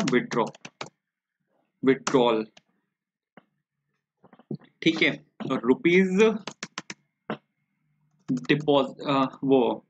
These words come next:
rupees this, this, this withdraw successfully,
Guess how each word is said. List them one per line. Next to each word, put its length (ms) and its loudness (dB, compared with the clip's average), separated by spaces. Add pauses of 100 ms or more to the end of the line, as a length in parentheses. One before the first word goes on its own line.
(460)
rupees 380 2
this, 260 2
this, 280 -2
this 280 2 (760)
withdraw 420 0
successfully, 680 0